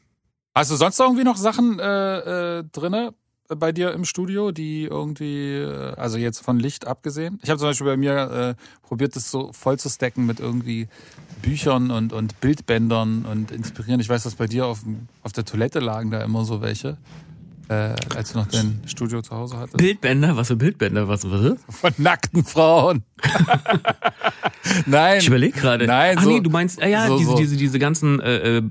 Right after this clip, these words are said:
Speaker 2: Producer-Bücher,
Speaker 1: Genau.
Speaker 2: diese, okay, ja, mhm.
Speaker 1: Ja.
Speaker 2: Ähm,
Speaker 1: Oder ich hab so
Speaker 2: äh,
Speaker 1: Cover, zum Beispiel so Cover-Artworks und so, oder auch, äh,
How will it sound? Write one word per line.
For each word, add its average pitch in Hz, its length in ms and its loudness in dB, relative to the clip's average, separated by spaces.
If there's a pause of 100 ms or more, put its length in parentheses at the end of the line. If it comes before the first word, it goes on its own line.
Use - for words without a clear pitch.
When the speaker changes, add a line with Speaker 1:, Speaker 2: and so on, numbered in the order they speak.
(140)
Speaker 2:
Producer-Bücher, 127 720 2
Speaker 1:
Genau. 135 240 6
Speaker 2:
diese, 107 180 2
okay, 135 200 2
ja, 113 120 2
mhm. 120 420 2 (260)
Speaker 1:
Ja. 117 180 -4 (720)
Speaker 2:
Ähm, 117 800 4 (680)
Speaker 1:
Oder 143 140 4
ich 127 80 2
hab 143 100 2
so 156 100 0
Speaker 2:
äh, - 40 -4
Speaker 1:
Cover, 165 400 4
zum 127 160 0
Beispiel 113 160 0
so 113 80 -6
Cover-Artworks 120 960 0
und 113 160 -4
so, 113 300 -2
oder 113 240 -2
auch, 113 360 -4
äh, 107 320 -4